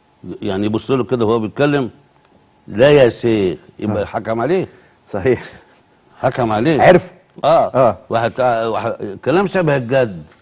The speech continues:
Speaker 2: آه، كلام شبه الجد.
Speaker 1: عرفه.
Speaker 2: آه، عرفه.
Speaker 1: الله، شوف يا أخوي.
Speaker 2: آه.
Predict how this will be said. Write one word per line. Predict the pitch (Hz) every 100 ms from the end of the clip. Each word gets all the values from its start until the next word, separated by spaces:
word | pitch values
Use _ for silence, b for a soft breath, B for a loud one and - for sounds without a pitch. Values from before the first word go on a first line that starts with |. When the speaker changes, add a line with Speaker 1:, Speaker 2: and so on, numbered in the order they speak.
| _ -
Speaker 2:
آه، | 113 101 101 -
كلام | 135 156
شبه | - 180 139
الجد. | 107 110 92 - -
Speaker 1:
عرفه. | - 165 208 110 85
Speaker 2:
آه، | 117
عرفه. | 147 - - 107
Speaker 1:
الله، | 104 95
شوف | 170 185
يا |
أخوي. | 160 147 143 107 - _ 117
Speaker 2:
آه. | 104